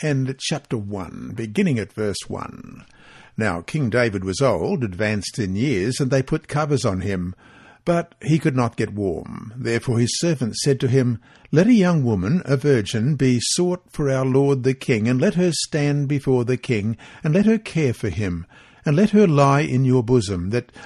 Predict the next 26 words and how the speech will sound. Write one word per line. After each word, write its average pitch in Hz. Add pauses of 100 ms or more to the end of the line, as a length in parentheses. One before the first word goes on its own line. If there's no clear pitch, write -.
our 143
lord 156
the 185
king 123
may 110
be 107
warm." 104 (400)
So -
they 165
sought 196
for -
a 160
lovely 135
young 120
woman 92
throughout 117
all 123
the 139
territory 117
of 104
Israel, 95
and 127
found 135
Abishag 113 (260)
the 165
Shunammite, 110